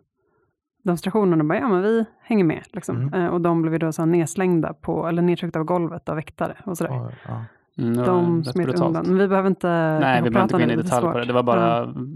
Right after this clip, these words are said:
Speaker 3: riktigt oproportionerligt, eh, beteende från, eh, väktare och polis.
Speaker 2: Mm.
Speaker 3: Ja.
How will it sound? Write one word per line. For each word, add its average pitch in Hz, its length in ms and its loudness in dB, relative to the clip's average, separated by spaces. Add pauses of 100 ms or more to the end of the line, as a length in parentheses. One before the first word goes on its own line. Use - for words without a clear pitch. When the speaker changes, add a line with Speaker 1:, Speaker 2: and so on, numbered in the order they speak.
(200)
Speaker 3:
riktigt - 640 -4
oproportionerligt, 127 960 -2
eh, 123 140 -2
beteende 143 460 -4
från, 135 300 -6 (280)
eh, 143 160 -6
väktare 139 420 -6
och 147 200 -8
polis. 117 320 -4
Speaker 2:
Mm. - 100 -20 (640)
Speaker 3:
Ja. 78 160 -6